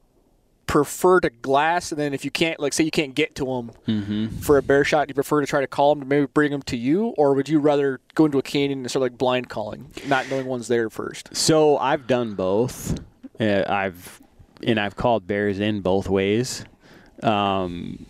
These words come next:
Speaker 2: we glassed up a bear a couple years back. This is during the fall season, but we glassed up a bear a couple years back, eating prickly pears. And I worked my, what my original plan was to just stalk this bear with my bow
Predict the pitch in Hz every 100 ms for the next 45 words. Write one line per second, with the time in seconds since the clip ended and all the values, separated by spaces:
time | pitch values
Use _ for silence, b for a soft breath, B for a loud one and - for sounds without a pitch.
0 | - 101 120 120 110 113 113 110 123 110
1 | 104 95 104 104 101 101 98 95 - -
2 | 123 - 101 104 95 101 101 98 - -
3 | 127 - 95 101 85 - 101 92 - -
4 | - - 104 101 101 101 98 107 90 98
5 | 92 110 98 95 92 95 98 95 - 120
6 | 95 95 113 104 95 - 98 95 92 -
7 | B B B - 107 101 107 - 110 104
8 | 107 113 117 104 139 139 110 - 131 127
9 | 107 98 98 98 92 - - 107 101 -
10 | 92 87 101 98 101 101 92 85 101 101
11 | 90 85